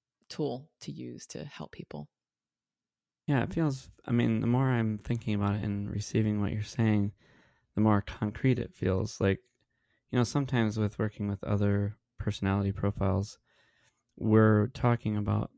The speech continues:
Speaker 2: the particular, um, state you're in now.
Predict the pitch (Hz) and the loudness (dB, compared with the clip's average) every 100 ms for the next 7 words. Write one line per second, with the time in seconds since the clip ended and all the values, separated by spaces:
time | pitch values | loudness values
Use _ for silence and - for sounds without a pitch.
0 | - 120 110 113 - - 117 - 123 - | -10 -4 -2 0 -2 -4 -6 -4 -4 0
1 | 104 101 101 107 _ _ _ _ _ _ | 2 2 0 -4 _ _ _ _ _ _
2 | _ _ _ - 104 87 - - 110 107 | _ _ _ -6 -4 -2 -6 -4 0 0
3 | 104 98 95 98 104 - | 0 0 0 -4 -6 -8